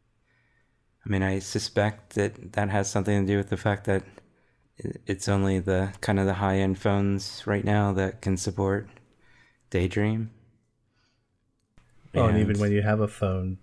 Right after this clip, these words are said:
Speaker 2: V R experience, it's not nearly at the same quality as a dedicated headset.
Speaker 1: Yeah, I suspect it's not, like, ninety frames per second. But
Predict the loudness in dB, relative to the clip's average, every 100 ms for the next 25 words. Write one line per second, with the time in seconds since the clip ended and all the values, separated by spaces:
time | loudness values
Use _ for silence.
0 | -10 -6 -4 -4 -6 -10 -8 -6 -4 -6
1 | -8 -12 -6 -2 -2 -6 _ _ _ -20
2 | _ -20 -10 -10 -6 -4 -4 -4 -6 -8
3 | -4 -4 -4 -6 -6 -6 -8 -10 -10 -6
4 | -6 -4 -8 -8 -6 -8 -8 -12 -12 -16
5 | -20 -20 _ 0 0 -4 -4 -2 -2 -4
6 | -6 -2 -2 -2 -8 -8 -8 -8 -8 -12
7 | -2 2 2 0 -6 -20 _ -4 -4 0
8 | 2 2 2 2 0 -4 -14 _ _ _
9 | _ _ _ 0 0 0 -2 -4 -2 -2
10 | -2 -2 -8 -20 _ _ _ _ _ _
11 | _ _ -20 _ _ _ _ _ -20 _
12 | -4 -4